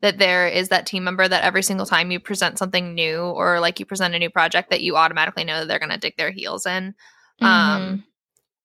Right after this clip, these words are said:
Speaker 1: and, like, it just, it doesn't help anything. And it just makes everybody's life, like, more stressful. Or even that person that, like,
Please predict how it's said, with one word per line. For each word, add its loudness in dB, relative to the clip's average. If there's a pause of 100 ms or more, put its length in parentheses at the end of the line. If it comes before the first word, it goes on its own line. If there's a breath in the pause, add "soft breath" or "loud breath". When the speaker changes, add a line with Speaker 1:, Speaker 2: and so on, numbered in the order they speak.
Speaker 1:
and, 2
like, 2
it -2
just, 0
it 2
doesn't 2
help -2
anything. 0
And 2
it -4
just -6
makes -2
everybody's -4
life, -6
like, -8 (120)
more -6
stressful. -4 (320 loud breath)
Or 6
even 4
that 4
person 2
that, 4
like, 2